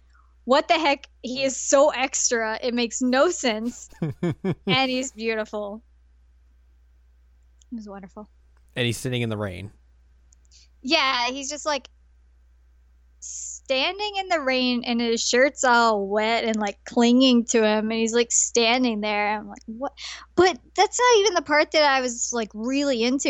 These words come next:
Speaker 1: It was the beginning where he's being so freaking extra
Speaker 2: It was
Speaker 1: with
Speaker 2: very
Speaker 1: his cape
Speaker 2: good.
Speaker 1: and it was awesome. Like, yeah.
Speaker 2: Huh, cape flip. Huh, cape flip.
Speaker 1: Fully, fully, fully a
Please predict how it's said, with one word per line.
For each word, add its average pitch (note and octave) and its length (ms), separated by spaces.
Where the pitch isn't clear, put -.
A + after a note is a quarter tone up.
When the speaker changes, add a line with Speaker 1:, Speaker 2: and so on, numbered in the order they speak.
Speaker 1:
It C#4+ 140
was E4+ 140
the F4 100
beginning C#4 500
where A#3+ 140
he's C#4 140
being D4+ 200
so D#4+ 180
freaking F4+ 320
extra C4 720
Speaker 2:
It - 60
was A#2 100
Speaker 1:
with A#2+ 100
Speaker 2:
very A#2 140
Speaker 1:
his G#2 100
cape G#2+ 260
Speaker 2:
good. - 100
Speaker 1:
and F#4+ 80
it E4 60
was E4+ 140
awesome. C4 760
Like, D#4+ 160
yeah. G4 240
Speaker 2:
Huh, C#3 400
cape - 220
flip. - 240
Huh, E3+ 540
cape - 260
flip. - 340
Speaker 1:
Fully, E4 420
fully, C4 580
fully C#4+ 380
a A#3+ 100